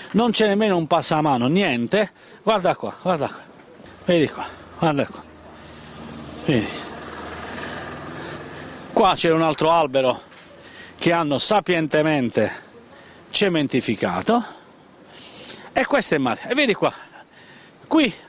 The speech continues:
secondo loro andava tutto bene, e hanno fatto questa lavata di faccia, questa presa per, per i fondelli, carissimo, per i fondelli, no, hanno messo soltanto questo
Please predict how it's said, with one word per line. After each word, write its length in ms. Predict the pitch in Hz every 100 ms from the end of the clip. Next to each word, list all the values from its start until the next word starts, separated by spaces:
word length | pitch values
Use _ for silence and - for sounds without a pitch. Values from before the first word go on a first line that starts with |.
| -
secondo 460 | - - 220 226 214
loro 200 | 214 170
andava 300 | 170 170 151
tutto 320 | 240 - 285
bene, 420 | 233 156 147 175 - _ - - - -
e 80 | 233
hanno 200 | 247 254
fatto 300 | 202 165 175
questa 240 | 190 - 196
lavata 360 | 208 220 190
di 120 | 160
faccia, 320 | 147 123 - 139
questa 320 | 202 - 202
presa 300 | 233 208 160
per, 280 | 170 165 143 - -
per 160 | 180 185
i 80 |
fondelli, 540 | 165 160 151 135 104 107
carissimo, 600 | 151 143 123 - 104 98 - - - - -
per 140 | 170
i 80 | 165
fondelli, 560 | 220 208 135 120 131 131
no, 140 | 190 160
hanno 200 | 202 202
messo 120 | 156
soltanto 320 | - 208 170 147
questo 300 | 190 190